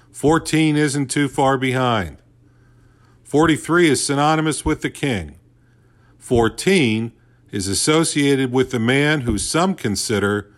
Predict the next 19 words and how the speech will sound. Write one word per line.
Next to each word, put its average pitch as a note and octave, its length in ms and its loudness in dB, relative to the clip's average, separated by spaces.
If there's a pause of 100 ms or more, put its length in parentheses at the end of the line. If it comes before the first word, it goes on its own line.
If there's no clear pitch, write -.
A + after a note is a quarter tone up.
(380)
to B2+ 120 -2
be A#2 200 0
the G2+ 140 0
greatest D3 640 0
American C3+ 680 0
race A#2+ 320 0
car B2 320 0
driver B2 680 0 (240)
of F#2+ 300 -8
all C3 300 2
time. B2 680 -2 (960)
No, D3 260 2
Clint G2 400 -4
Bowyer, F#2+ 540 -2 (320)
I'm A#2 160 -2
not C3+ 240 0
talking B2 420 -2
about G#2+ 380 -2
you. G#2 440 -2